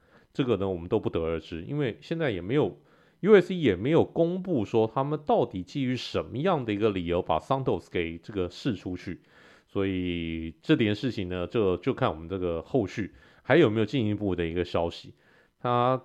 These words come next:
在最近的二连败之前呢，曾经一波四连胜嘛，刚才 Avery 也讲过了，分别打败了这个 Meatball、这个 Molly McCann、Gillian Robertson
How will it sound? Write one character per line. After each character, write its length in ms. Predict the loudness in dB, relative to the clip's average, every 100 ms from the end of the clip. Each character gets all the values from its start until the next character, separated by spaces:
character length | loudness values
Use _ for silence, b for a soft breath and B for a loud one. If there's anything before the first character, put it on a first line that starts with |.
| _
在 340 | 4 4 4
最 160 | 2 2
近 160 | 2
的 80 | 0
二 200 | 2 2
连 220 | 2 -2
败 220 | 2 2
之 180 | 2 -2
前 240 | -2 -2 -2
呢， 140 | -4
曾 220 | -4 -4
经 200 | -4 -6 -6
一 100 | -2
波 180 | 0
四 200 | 0 -2
连 180 | -4 -4
胜 180 | -4 -4
嘛， 140 | -4
刚 140 | -4 -4
才 400 | -4 -6 -6 -4
Avery 160 | 0
也 100 | -2
讲 240 | -2 -4 -4
过 220 | -4 -4
了， 60 | -8 B B _
分 200 | 0 2
别 100 | 0
打 200 | 0 0
败 240 | 2 2
了 100 | 0
这 100 | -2
个 120 | -4
Meatball、 560 | -2 -4 2 2 2 -4 -8
这 80 | -4
个 160 | -4
Molly 460 | 0 0 0 -2 -4
McCann、 360 | -10 -10 -8 -10 -12 b b b
Gillian 420 | -2 2 2 2
Robertson 500 | 2 2 0 -6 -12